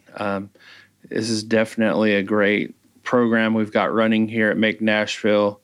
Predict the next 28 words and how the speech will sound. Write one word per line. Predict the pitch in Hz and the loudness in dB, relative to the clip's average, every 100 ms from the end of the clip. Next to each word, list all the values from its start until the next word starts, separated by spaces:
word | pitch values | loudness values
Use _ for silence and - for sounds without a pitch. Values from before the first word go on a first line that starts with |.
| _ - _ - | _ -20 _ -4
Um, | 98 101 98 107 117 | -2 0 -2 -6 -4
we | 113 110 | 0 2
actually | 107 107 - 107 | 2 -2 -2 -2
just | 104 101 - - _ _ _ - _ _ - | 0 -2 -4 -12 _ _ _ -20 _ _ -14
made | - 123 120 110 107 107 | -2 2 2 2 2 2
a, | 101 98 - - - - _ _ _ | 2 0 -4 -20 -20 -20 _ _ _
helped | - 117 113 120 | -4 -2 0 0
out | 107 107 | 0 -2
the | - 104 92 - - - - | 0 0 0 -4 -20 -20 -12
city | - 131 120 113 | -4 0 2 2
judges | 110 107 110 117 117 110 | 0 0 0 0 0 0
and | 104 104 | -2 0
magistrates | 107 107 110 104 - 98 95 - - | 0 0 -2 -6 -2 0 0 -2 -6
with | 98 98 | -4 -2
a | |
bunch | 104 98 101 | -2 0 0
of | |
masks. | 101 98 104 110 - - | 0 2 0 -2 -6 -6
So | - - 110 101 98 95 _ - - - - _ _ - | -6 -2 0 2 0 -4 _ -20 -20 -20 -20 _ _ -2
definitely | 117 113 117 107 117 113 | 0 2 0 2 2 4
more | 113 120 117 | 4 2 2
people | - 117 120 117 | 0 0 2 0
to | 107 | 0
come | - 120 117 | -4 0 2
on | 113 107 | 2 2
board | 110 110 117 110 | 2 2 2 0
and | 104 | -4
help | 110 104 - | -2 -2 -4